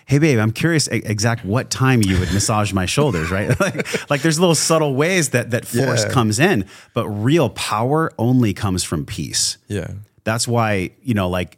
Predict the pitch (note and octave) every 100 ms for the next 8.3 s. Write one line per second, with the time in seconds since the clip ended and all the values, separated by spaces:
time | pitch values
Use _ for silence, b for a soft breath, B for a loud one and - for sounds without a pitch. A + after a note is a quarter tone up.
0 | b - A#2 G2+ A#2 A#2 G2+ G2 G2+ F#2
1 | G2 F#2 G2+ B2 - G2+ F#2 F2+ F2+ A#2+
2 | A#2+ D3 C3+ G2+ A#2 C#3+ E2 D#2+ B B
3 | - C3 G#3 A3+ C3+ B2+ A2+ F#2+ - -
4 | G2 C3 C3 - B2+ D3 D#3 G#2+ - G2+
5 | F2+ E2 - G2 A2 F2 G2 B2 F#2+ G#2
6 | E3+ - B B - G#2 B2 C#3 C3 A#2+
7 | G2+ G2+ D#2 G2 A2 G#2+ G#2+ G2+ F#2+ D#2+
8 | F#2+ C#3